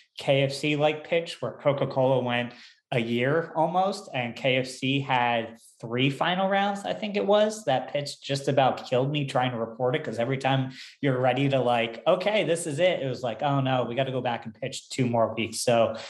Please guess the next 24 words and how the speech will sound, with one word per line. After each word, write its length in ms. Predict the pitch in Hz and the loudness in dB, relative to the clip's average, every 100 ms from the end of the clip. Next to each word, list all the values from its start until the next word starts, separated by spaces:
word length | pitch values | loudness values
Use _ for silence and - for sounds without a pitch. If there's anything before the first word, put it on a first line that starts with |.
| - - - | -16 -14 0
uh, 560 | 120 113 117 110 110 - | 4 4 4 2 0 -2
I 180 | 127 123 | -2 0
can 180 | 147 135 | 2 4
only 240 | 139 135 | 4 2
imagine 400 | 131 127 127 117 | 0 -2 -2 -4
how 160 | 120 120 | -4 -4
the 200 | 127 117 | -2 -2
agencies 560 | 120 120 - 131 - | -2 -4 -4 -6 -2
felt 380 | - 113 113 - | 2 4 2 -2
having 300 | - 127 117 | -2 -2 -2
to 100 | - - | -8 -14
constantly 600 | - 123 120 - - 110 | -2 -2 -2 -6 -6 -2
go 220 | 123 113 | 2 2
back 280 | 113 107 - | 2 -2 -6
and 100 | 107 | -8
pitch 320 | 131 131 - | -6 -6 -2
them 320 | 113 107 117 - | 0 0 -2 0
over 260 | 127 120 117 | 0 2 -2
and 120 | 117 | -2
over 300 | 117 113 117 | -2 -2 -4
and 60 | |
over 260 | 117 117 113 | -4 -2 -2
again. 360 | 107 110 110 - - - - - _ - | -2 -2 -2 -6 -16 -16 -18 -20 _ 0
<clears throat> 520 | 214 202 190 139 - | 4 6 4 2 -4